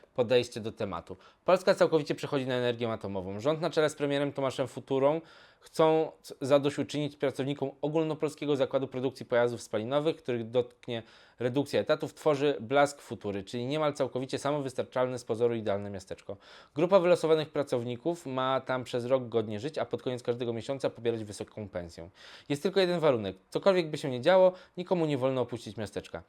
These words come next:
Jednym ze szczęśliwców jest Julian Weigel, malarz karoserii samochodowych. Zależy mu na pobycie w blasku futury,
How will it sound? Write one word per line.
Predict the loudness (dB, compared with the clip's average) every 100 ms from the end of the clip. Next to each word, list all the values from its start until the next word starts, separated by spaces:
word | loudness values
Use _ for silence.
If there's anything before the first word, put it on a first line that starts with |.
| -20 -18 0
Jednym | 2 2
ze | 0
szczęśliwców | -2 -4 -4 -4 -4 -2
jest | -2 -4 -4
Julian | 0 0 0 -2
Weigel, | 2 2 4 0 0 -10 _
malarz | 4 6 4
karoserii | 4 2 2 -2
samochodowych. | -2 -4 -2 -2 -2 -4 -2
Zależy | 2 2
mu | 2
na | 0 0 0
pobycie | 0 -4 -2 2 4 2
w | -4
blasku | 0 0 -2
futury, | -12 -8 0 2